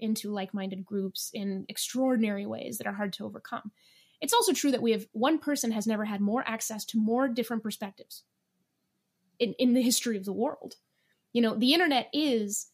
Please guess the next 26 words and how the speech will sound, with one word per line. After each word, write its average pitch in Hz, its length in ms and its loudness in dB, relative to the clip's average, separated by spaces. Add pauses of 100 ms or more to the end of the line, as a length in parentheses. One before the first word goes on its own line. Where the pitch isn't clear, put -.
(160)
motivated. 208 760 2
It's, 196 180 -4
it's 208 220 -6
built 254 480 0 (160)
to 208 360 -2 (480)
give 247 140 4
people 208 280 0
what 202 120 -6
they - 120 -4
want, 294 440 -2
you 220 60 0
know, 185 240 -4
the, - 200 -6
the 208 320 -6
attention 294 380 0
economy, 247 640 0
get - 180 -6
eyeballs 233 600 2
to 240 100 -2
s-, - 200 -2 (100)
stick 277 400 0
on 240 160 2
some 226 200 -2
place 220 340 -4
or 208 40 -8
whatnot. 208 360 -8